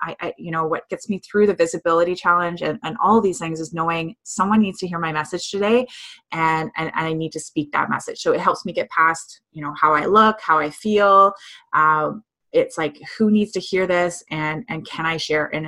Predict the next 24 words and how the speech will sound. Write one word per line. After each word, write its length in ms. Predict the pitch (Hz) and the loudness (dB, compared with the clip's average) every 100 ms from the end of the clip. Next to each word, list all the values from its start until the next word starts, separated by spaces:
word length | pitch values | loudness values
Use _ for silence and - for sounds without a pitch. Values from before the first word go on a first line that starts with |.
| 156 | -10
inspire 360 | 156 - 151 151 | -14 -4 -2 0
one 180 | 156 156 | -2 -4
person 300 | 151 151 151 | -6 -8 -12
today 420 | - 156 151 151 | -8 -6 -6 -6
with 120 | 170 165 | -6 -6
this 160 | 151 | -6
message? 420 | 143 143 - - - | -8 -12 -14 -14 -8
And, 380 | 156 156 156 - - | -6 -6 -8 -12 -12
and 100 | 170 | -2
that, 140 | 165 - - _ _ _ | -2 -2 -10 _ _ _
that 160 | 170 170 | 0 0
is 180 | 170 156 | 0 -2
literally, 400 | 156 160 156 156 | -2 0 0 0
like, 200 | 151 147 | -2 -4
what 180 | 156 226 - _ - - - - _ - | -4 -6 -12 _ -20 -20 -20 -20 _ -4
gets 220 | 202 - | -2 -2
me 100 | 180 | -6
through 720 | - - 185 180 170 160 147 | -6 -2 4 6 6 2 0
these 300 | 156 143 147 | -2 -2 -2
layers 680 | 156 156 160 165 151 - - | 0 2 4 4 2 -2 -8
of, 280 | - - - - | -8 -8 -10 -12
of 140 | 156 - | -16 -14
challenges 840 | - - 165 160 160 - - - - | -8 2 4 4 -2 -8 -8 -10 -10
and 260 | 156 156 | -10 -12